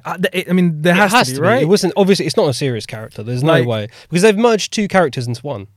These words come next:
Speaker 1: Yeah.
Speaker 2: They've mer-, they've merged Yellow Jacket and modok.
Speaker 1: Oh, yeah, no, yeah. Uh, and, like, that also brings in another issue with that, which I have with the film, the script, the dialogue for these films. Like, he comes out and he, you know, the, the, <sighs> there's so many repetitive jokes throughout the film that it doesn't
Speaker 2: Mm.
Speaker 1: get, it,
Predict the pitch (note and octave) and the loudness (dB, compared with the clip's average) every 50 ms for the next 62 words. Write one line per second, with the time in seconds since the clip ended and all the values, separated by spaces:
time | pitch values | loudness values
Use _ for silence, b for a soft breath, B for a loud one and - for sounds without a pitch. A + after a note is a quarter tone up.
0 | _ - D#3 E3 F3+ C#3+ G2+ - _ - - C3 C3+ C#3+ C#3 D3 E3 D#3+ D#3+ D#3 | _ -8 -6 -4 -4 -4 -6 -10 _ -10 -4 -2 -2 0 0 0 0 2 2 0
1 | A2+ C3+ C#3+ C#3+ D3+ E3+ E3+ E3 D3 - E3 E3+ D3+ C#3 B2 B2 G#2+ - - - | 0 0 0 0 2 2 2 0 0 0 0 2 2 2 0 0 -4 -6 -6 -10
2 | G#2+ G2+ - _ _ - A#2+ A2+ A2+ A#2 A2+ G#2+ G2 - - - _ - _ _ | -10 -10 -12 _ _ -12 -8 -6 -4 -4 -4 -6 -6 -10 -16 -18 _ -20 _ _
3 | _ _ - F3+ F#3 F#3 F3+ D#3 E3 D3+ C3+ D3 D3 A#2 - _ - - D3+ D3+ | _ _ -2 0 2 2 0 0 -2 -2 -2 -2 -4 -4 -6 _ -6 -4 -2 0
4 | C#3+ C#3+ C#3 C#3 - - D#3 D#3+ D#3 D3+ D3+ D3 D3 C#3 C3 - - D3 - - | 0 0 -2 -2 -4 -4 -2 -2 0 0 -2 -2 -4 -6 -8 -12 -18 -20 -12 -6
5 | E3 D#3+ D3+ D3 B2+ B2 - - _ _ _ - C3+ C3 F3 F#3 - - E3+ E3+ | -2 -2 -2 -2 -4 -8 -16 -20 _ _ _ -8 -2 0 0 0 0 -2 -4 -4
6 | D3 F3 D3 C3 E3 D#3+ C3+ C#3 D3 D3 C#3 D3 D3+ D#3+ E3 D#3 D3+ - E3 D#3 | -2 -2 -2 0 0 -2 -2 -2 -4 -4 -4 -2 -2 -2 -2 -2 -2 -4 -4 -4
7 | D3 D3+ C#3+ C#3+ C3 C#3 C#3+ D3 C#3 D3+ C#3+ C#3 C#3 C#3+ C3 - D3+ C#3+ C#3+ C3+ | -4 -4 -4 -6 -6 -6 -8 -8 -6 -4 -6 -6 -6 -8 -10 -8 -8 -6 -6 -6
8 | A#2+ B2 - - - D#3 C3 - C#3 B2 A#2+ D3+ D3 D3 D3 D3+ D3+ D3 C#3 - | -8 -8 -8 -6 -6 -6 -6 -6 -10 -8 -4 -2 0 0 0 0 0 -2 -4 -6
9 | - C#3 C#3 C#3 B2+ - C#3+ C#3 C3+ B2 C3+ B2+ B2 B2 _ b b b b b | -8 -8 -8 -8 -8 -8 -8 -8 -8 -8 -8 -10 -10 -12 _ b b b b b
10 | b b b E3+ F3 - D#3+ E3 D#3+ D#3 C#3 D#3 D3+ D3 C#3 C3 C#3+ C#3 C3+ C3 | b b b -4 -4 -2 -2 -2 -2 0 0 0 0 -2 -2 -4 -6 -6 -6 -6
11 | C#3 C3+ C3+ C3+ B2+ B2 b b b b b b B2+ C#3 C#3 C3 B2 C3+ C3+ C3 | -6 -6 -6 -8 -8 -10 b b b b b b -10 -8 -8 -8 -8 -8 -10 -12
12 | B2+ G#2+ F#2 B2+ C#3 - - - - D3+ C#3 - F#3 G3 F#3+ E3+ D3+ D#3 C#3+ E3+ | -14 -18 -18 -18 -18 -16 -14 -10 -8 -6 -4 -4 -2 -2 -2 0 -2 -2 -2 -4
13 | E3 - - - C#3+ B2+ A#2+ D#3 D3+ C#3+ - - C#3+ C3+ A#2+ B2+ - C3+ C3 B2+ | -6 -6 -6 -8 -8 -4 -2 -2 -2 -2 -4 -6 -8 -8 -8 -8 -10 -10 -8 -8
14 | B2 A#2+ B2 B2+ D#3+ E3+ F3 E3 C#3+ C3+ B2+ A2+ - _ _ - | -8 -8 -8 -6 -4 -2 -2 -2 -2 -2 -4 -6 -10 _ _ -20